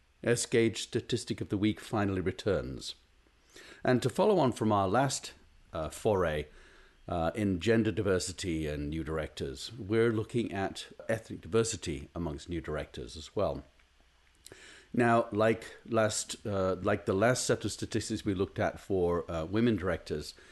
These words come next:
we do have some, uh, statistics for twenty twenty-three, but it's based on a very small number of proxies that have been filed since January this year. So it's not really, uh, very indicative of, um, the current trends.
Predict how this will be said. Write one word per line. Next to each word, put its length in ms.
we 100
do 220
have 240
some, 500
uh, 200
statistics 640
for 240
twenty 280
twenty-three, 520
but 140
it's 100
based 260
on 60
a 60
very 140
small 320
number 280
of 140
proxies 540
that 80
have 100
been 140
filed 460
since 320
January 340
this 300
year. 300
So 360
it's 220
not 380
really, 560
uh, 240
very 240
indicative 560
of, 340
um, 380
the 140
current 400
trends. 640